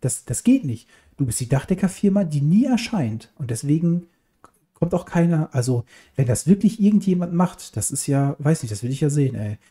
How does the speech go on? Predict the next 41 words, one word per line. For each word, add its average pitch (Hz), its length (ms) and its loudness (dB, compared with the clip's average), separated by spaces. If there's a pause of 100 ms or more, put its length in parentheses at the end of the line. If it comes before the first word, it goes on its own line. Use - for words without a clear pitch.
(140)
Da 131 60 -2
ist 131 100 -2
dann 143 100 -6
ein 190 240 0
Typ, 214 240 0
ein 160 240 -2
Wahnsinniger, 165 560 2
der 143 120 2
irgendwie 143 180 -2
das 131 140 -2
zwanzig - 360 -4
Euro 143 320 0
Abo 170 220 -2
abschließt, - 580 -2 (280)
dann 131 100 -4
fragt 165 420 -2
Rainer 165 260 2
einmal 151 300 0
im 135 120 0
Monat, 156 320 -2
„Ja, 143 180 2
was, - 220 -2
was 131 140 -2
möchte, 160 200 2
soll 151 80 6
ich 151 80 0
denn 139 100 2
nächsten 143 260 0
Monat 127 280 0
machen?“ 190 440 -6
Dann 120 100 -2
schlägt - 220 -2
er 139 60 0
irgendwas 117 260 -4
vor 156 360 -2
und 151 80 -2
es - 100 -6
wird 104 120 -4
einfach 123 260 -2
nicht 139 120 -4
gemacht. 196 380 -2